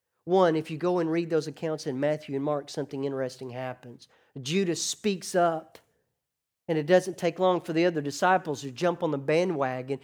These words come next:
and start rebuking Mary for this action. So I think that shows us that Judas's mindset, it's contagious. It's infectious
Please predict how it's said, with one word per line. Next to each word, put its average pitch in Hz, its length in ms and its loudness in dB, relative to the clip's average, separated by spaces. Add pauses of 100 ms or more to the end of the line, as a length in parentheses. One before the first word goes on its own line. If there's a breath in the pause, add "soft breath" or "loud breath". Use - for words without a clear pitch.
(160 loud breath)
and 175 120 0
start 190 300 4
rebuking 156 960 0 (180 loud breath)
Mary 165 720 2 (240 soft breath)
for 165 160 -2
this 143 220 -2
action. 131 680 -6 (1200)
So 165 80 -2
I - 20 0
think 185 200 -2
that 160 140 -4
shows 175 400 -4
us 135 220 -4
that 135 220 -6
Judas's 170 520 -6
mindset, 151 580 -4
it's 143 160 -6
contagious. 123 1160 -12 (680)
It's - 180 -4
infectious - 1120 -6